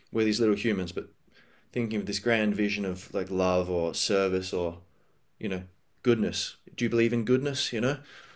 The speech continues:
Well, that big goodness thing, you know? So, um, so to see clearly for it.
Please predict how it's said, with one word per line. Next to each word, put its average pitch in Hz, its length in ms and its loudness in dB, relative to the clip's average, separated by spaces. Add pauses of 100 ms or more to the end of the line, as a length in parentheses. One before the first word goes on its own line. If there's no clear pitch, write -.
(160)
Well, 90 360 2
that 107 260 0
big 104 220 0
goodness 98 400 -2
thing, - 260 -8
you 90 100 -4
know? 120 160 -2 (380)
So, 98 460 4 (680)
um, 104 540 2 (880)
so - 200 0
to - 140 -6
see 147 260 2
clearly 139 440 4
for - 180 -4
it. - 160 -6